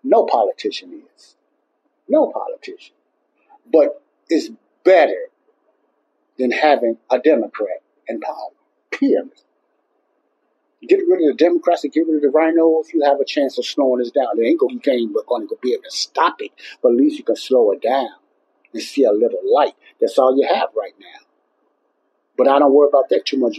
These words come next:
but I, you know, I just have a little of hope because I know the end game.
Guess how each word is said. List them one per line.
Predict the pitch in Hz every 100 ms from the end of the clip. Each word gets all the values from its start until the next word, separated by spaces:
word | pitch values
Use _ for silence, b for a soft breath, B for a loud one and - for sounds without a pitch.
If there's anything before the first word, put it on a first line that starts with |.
| -
but | 120
I, | 120 123 -
you | 143
know, | 127 120
I | - 135
just | 127 123 -
have | 123 120
a |
little | 117 127 120 110
of | -
hope | 175 - - b -
because | 139 151
I | 151
know | 151 135
the | - 143
end | 123
game. | 196 190